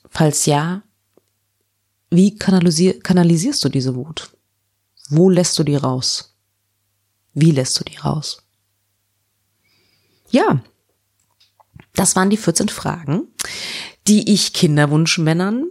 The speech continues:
Herzensvätern, äh, gestellt habe. Und, ähm, ja, ich bin gespannt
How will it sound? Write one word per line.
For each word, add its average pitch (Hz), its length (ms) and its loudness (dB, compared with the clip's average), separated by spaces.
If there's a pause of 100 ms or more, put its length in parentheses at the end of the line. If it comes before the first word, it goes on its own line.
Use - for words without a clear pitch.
(160)
Herzensvätern, 160 1200 -2 (760)
äh, 175 320 0
gestellt 131 460 0
habe. 143 340 0 (680)
Und, 170 680 2
ähm, 156 640 2 (140)
ja, 294 240 -4
ich - 100 -12
bin 170 120 2
gespannt - 760 0